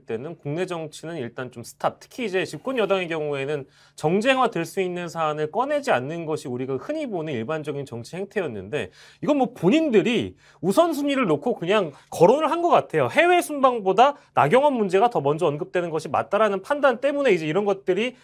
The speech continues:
비화가 되는지는 모르겠는데 아무튼 이것도 굉장히 이례적인 사안이라 저희가 언급하고 넘어갈 수밖에 없는 것이고, 어, 설 연휴 이후의 대야 관계. 그러니까 이제 추석, 저희가 이제 설 명절 두 번째 특집으로 마키아벨리를 보내드리고 있는데 변하지 않고 유지되고 있는 것은 일관-, 아주 일관적입니다.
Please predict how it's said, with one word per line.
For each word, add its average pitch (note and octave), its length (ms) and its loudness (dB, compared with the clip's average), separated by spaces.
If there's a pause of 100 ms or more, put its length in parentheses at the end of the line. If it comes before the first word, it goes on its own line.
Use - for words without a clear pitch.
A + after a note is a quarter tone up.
(320)
비화가 C4 340 8
되는지는 G#3+ 340 -2
모르겠는데 C#3 440 0
아무튼 C#4 320 4
이것도 G#3+ 240 2
굉장히 E3 320 0
이례적인 F3+ 340 2
사안이라 F3 300 0
저희가 D3 240 2
언급하고 C#3 340 0
넘어갈 B2+ 260 2
수밖에 D#3+ 300 0
없는 D3+ 220 0
것이고, B2 560 2 (1200)
어, C#3+ 420 6
설 F4 240 8
연휴 D4 220 4
이후의 B3 240 2
대야 G3+ 240 6
관계. A#2+ 480 -6 (100)
그러니까 A#3+ 120 4
이제 A3 140 4
추석, - 500 0
저희가 A#3 240 4
이제 G3 100 4
설 F4 320 2
명절 B3+ 500 2
두 F#3+ 160 -2
번째 A3+ 320 2
특집으로 B3 440 -2
마키아벨리를 F3 580 2
보내드리고 D#3+ 480 2
있는데 A2+ 540 -4 (260)
변하지 C#4+ 560 4
않고 F#3+ 400 0
유지되고 F3+ 480 0
있는 D3 320 -6
것은 E3+ 540 -4
일관-, D#4 500 0
아주 C4+ 160 -2
일관적입니다. D3+ 760 2